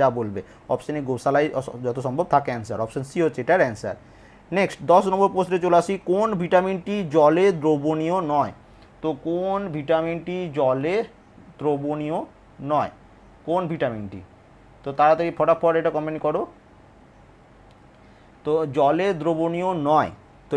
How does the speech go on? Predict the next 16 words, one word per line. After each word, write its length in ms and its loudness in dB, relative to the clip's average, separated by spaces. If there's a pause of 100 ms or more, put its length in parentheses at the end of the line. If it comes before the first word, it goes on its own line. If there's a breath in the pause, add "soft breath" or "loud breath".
(120)
এটা 180 2
অ্যান্সার 280 0
হচ্ছে 160 -2 (100)
অপশন 240 -2 (120)
সি, 140 -4 (200)
ভিটামিন 340 0 (140)
কে 120 2 (640 loud breath)
জলে 280 6 (120)
দ্রবণীয় 540 -2 (520)
নয়। 200 4 (340)
ঠিক 140 4
আছে, 160 2
এটা 200 4
মনে 200 0
রাখবে। 260 -2 (1000 soft breath)
নেক্সট 280 -2